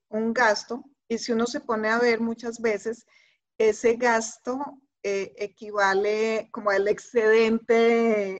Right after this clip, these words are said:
extra que entró <laughs> en el mes, ¿no? Para muchos es así. Entonces, tenemos que mirar también qué capacidad tenemos de recibir, ¿no? Porque si bien podemos, eh, aperturarnos al recibir,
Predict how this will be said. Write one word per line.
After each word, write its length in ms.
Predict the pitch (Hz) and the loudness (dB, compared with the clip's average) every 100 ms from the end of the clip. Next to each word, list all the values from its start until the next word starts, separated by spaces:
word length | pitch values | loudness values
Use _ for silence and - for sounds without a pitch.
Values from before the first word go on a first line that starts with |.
| - | -2
extra 460 | 220 208 - 240 233 | -2 -2 -4 -2 0
que 120 | 214 | -2
entró 300 | - - 269 _ _ _ _ _ _ | -4 -8 -20 _ _ _ _ _ _
<laughs> 360 | 587 640 427 - | -6 -2 -4 -2
en 140 | 233 | 0
el 180 | 220 220 | 2 0
mes, 320 | 226 214 185 - | 0 0 -2 -6
¿no? 260 | 220 480 _ _ _ | -6 -6 _ _ _
Para 180 | - 214 | -6 -6
muchos 380 | 214 214 214 - | -6 -10 -12 -10
es 140 | 240 | -4
así. 400 | 233 226 214 190 - | -2 -2 -4 -8 -14
Entonces, 1200 | 214 - 208 202 - 226 226 226 214 202 180 - _ _ _ _ _ _ - _ | -14 -6 -6 -6 -4 0 2 2 0 -4 -8 -16 _ _ _ _ _ _ -20 _
tenemos 340 | 233 226 214 220 | -2 0 -2 -4
que 100 | 269 | -2
mirar 260 | 226 196 | 0 0
también 680 | 220 220 220 233 233 233 233 _ _ _ _ _ _ - | -2 -4 0 2 2 -2 -6 _ _ _ _ _ _ -2
qué 120 | 220 | -2
capacidad 500 | 254 254 254 - 180 | -2 -4 -4 -2 -4
tenemos 320 | 190 202 214 | -6 -10 -8
de 80 | 240 | -8
recibir, 560 | 220 202 185 185 165 165 | -6 -8 -6 -6 -6 -8
¿no? 420 | 196 359 392 302 | -10 -12 -14 -18
Porque 520 | 233 - 202 175 180 - | -16 -6 -2 -2 -4 -8
si 180 | - 220 | -6 -2
bien 280 | 208 202 202 | 0 -2 -4
podemos, 520 | 226 233 247 254 - _ _ _ | -2 -2 -4 -8 -18 _ _ _
eh, 180 | 208 202 190 | -8 -6 -6
aperturarnos 840 | - 196 - 190 185 185 226 247 | -4 -6 -4 -4 -2 -4 -8 -10
al 80 | 240 | -8
recibir, 640 | 214 208 175 180 185 - | -8 -6 -6 -4 -6 -10